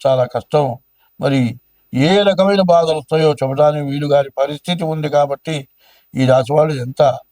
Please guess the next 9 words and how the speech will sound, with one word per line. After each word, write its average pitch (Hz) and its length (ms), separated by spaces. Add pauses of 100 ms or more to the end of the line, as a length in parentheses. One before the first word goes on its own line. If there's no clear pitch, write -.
(380)
జాగ్రత్తగా 127 640
ఉంటే 135 160 (100)
అంత 123 140
మంచిది. 131 440 (460)
Date 123 260
of 143 120
birth 131 240
ద్వారా 131 240
జాతకం 123 420